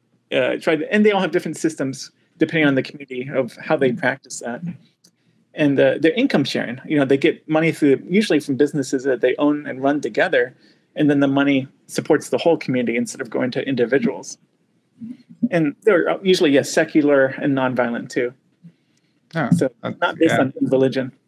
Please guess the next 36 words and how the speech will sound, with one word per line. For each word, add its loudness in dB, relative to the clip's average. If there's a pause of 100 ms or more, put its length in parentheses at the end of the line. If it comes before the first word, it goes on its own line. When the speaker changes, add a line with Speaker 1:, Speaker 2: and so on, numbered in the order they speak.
(960)
Speaker 2:
Which 0
a 2
lot 4
of -4
the 2
early 2
communes -4
were 0
or -2
are. 0 (100)
Yeah. -2 (260)
So -2 (160)
Speaker 1:
Yeah, 0 (100)
I'd 2
say, 0
like, 4
a 2
lot 2
of, 0
like, -2
these 2
intentional -4
communities -2
that -2
have -4 (480)
been 2
strong 0
and 0
survived 0
over -2
time -8
have -4
been 2
based 0
on -2
religion. -4